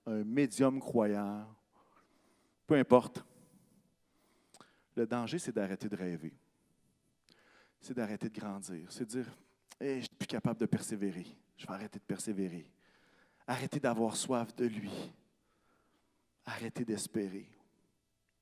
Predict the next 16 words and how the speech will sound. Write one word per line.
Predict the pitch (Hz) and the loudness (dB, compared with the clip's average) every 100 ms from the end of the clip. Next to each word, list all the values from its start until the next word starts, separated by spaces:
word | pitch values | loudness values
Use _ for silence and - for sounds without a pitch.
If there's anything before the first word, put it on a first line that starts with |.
| _ _ _ _ _ _ _ - | _ _ _ _ _ _ _ -10
Et | 135 | -8
je | 131 - | -8 -10
vous | |
pose | - 339 | -2 0
la | 247 | 0
question | 135 110 165 | -2 -2 -2
très | 165 208 156 | -2 0 2
honnête. | 120 117 156 - 156 - _ _ _ _ | 2 2 2 -2 -14 -16 _ _ _ _
Est-ce | - - | -12 -4
que | 202 | -2
la | 233 | -2
covid | - 156 127 98 117 131 143 - - _ _ _ _ _ _ _ _ - | 0 6 6 6 4 4 -4 -12 -20 _ _ _ _ _ _ _ _ -2
a | 110 107 104 - - _ _ _ _ _ | 2 2 0 -6 -20 _ _ _ _ _
impacté, | 143 156 135 104 - - 101 - - - | -6 0 2 0 -2 -2 -2 -2 -14 -6
a | 107 - | -4 -2
influencé | 143 175 - 139 117 101 - 127 | -2 -4 0 0 0 -2 -6 -8